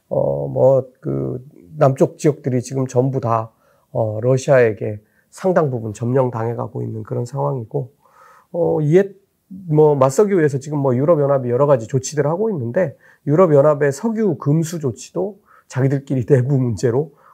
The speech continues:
엇박자를 내고 있는 그런 모양입니다. 그래서, 어, 유가도 지금 계속 상승하는 분위기인데요. 더블유티아이는 백십오 달러, 브렌트유는 백십칠 달러대로 올라선 상태입니다.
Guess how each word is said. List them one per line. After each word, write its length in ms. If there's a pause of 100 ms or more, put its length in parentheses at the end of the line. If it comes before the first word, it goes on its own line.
엇박자를 760
내고 300
있는 260
그런 260
모양입니다. 640 (760)
그래서, 600 (240)
어, 120
유가도 760
지금 240
계속 340
상승하는 580
분위기인데요. 640 (240)
더블유티아이는 800
백십오 500
달러, 360 (340)
브렌트유는 880 (320)
백십칠 1080
달러대로 560
올라선 680
상태입니다. 640